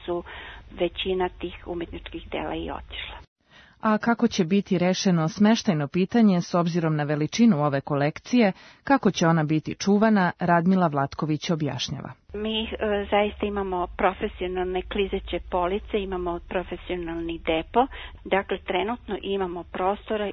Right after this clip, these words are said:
Speaker 1: a ove skulpture i mozaici će biti stalno na uvid, m, građanima.
Speaker 2: U Pirotskoj galeriji na jesen će biti priređena izložba na kojoj će posetioci moći da vide dela iz ove značajne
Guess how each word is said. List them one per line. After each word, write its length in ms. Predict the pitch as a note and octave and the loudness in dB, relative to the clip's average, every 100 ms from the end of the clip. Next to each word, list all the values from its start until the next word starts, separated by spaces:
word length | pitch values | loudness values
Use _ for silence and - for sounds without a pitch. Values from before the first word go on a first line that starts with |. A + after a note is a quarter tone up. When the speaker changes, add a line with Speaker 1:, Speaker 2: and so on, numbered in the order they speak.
| - | -4
Speaker 1:
a 280 | F#3+ F#3 - - | -2 -2 -2 -4
ove 360 | E3+ F3 E3+ - | -4 -4 -6 -6
skulpture 680 | - E3 - F#3 G3+ A#3+ G#3 - | -6 -6 -4 -6 -2 -2 -2 -4
i 320 | F3 E3 - | -4 -4 -8
mozaici 720 | E3+ E3+ - E3+ G#3 A#3 - G#3 - | -8 -8 -2 0 0 -2 -4 -8 -6
će 100 | F#3+ | -6
biti 640 | F3+ F3 F#3 - F#3 F3+ G3 - | -2 -2 -2 -2 -2 -2 -8 -4
stalno 440 | F3 F3 F3+ E3 | 0 0 -2 -6
na 180 | E3+ D#3 | -8 -8
uvid, 380 | - E3+ D#3+ D#3 - | -6 -6 -4 -6 -10
m, 480 | - - - - F3 | -14 -14 -10 -8 -2
građanima. 680 | D#3 C3+ - - - F3+ - _ _ _ | 0 -2 -6 -12 -14 -16 -20 _ _ _
Speaker 2:
U 120 | A3+ G#3+ | 2 4
Pirotskoj 580 | G#3+ F#3 F3+ - D3+ | 4 2 0 -2 -4
galeriji 460 | D3 E3+ F#3 G#3+ A#3+ | 2 4 6 6 6
na 120 | F#3 | 6
jesen 420 | D#3+ D#3+ - E3 | 4 2 2 0
će 120 | D#3 D#3+ | 2 2
biti 300 | E3 - E3 | 2 0 0
priređena 540 | F3 E3+ E3 E3+ D#3 | 2 2 2 2 4
izložba 500 | F3+ G3+ G#3+ E3+ D3 | 2 4 2 4 2
na 140 | D3 | 2
kojoj 260 | - E3 E3 | 2 4 4
će 180 | - E3 | 2 0
posetioci 760 | E3 - E3 - D#3 D3+ E3 | 0 2 0 2 0 0 2
moći 300 | D#3+ E3 A#3 | 4 4 4
da 120 | G3 | 4
vide 320 | E3+ E3+ E3 D3+ | 4 4 4 4
dela 380 | D#3 D#3 D3 - | 4 4 2 2
iz 220 | F3 D#3 | 2 2
ove 180 | D3+ C#3+ | 2 2
značajne 600 | D#3+ D#3+ - E3 D#3 | 4 4 4 4 4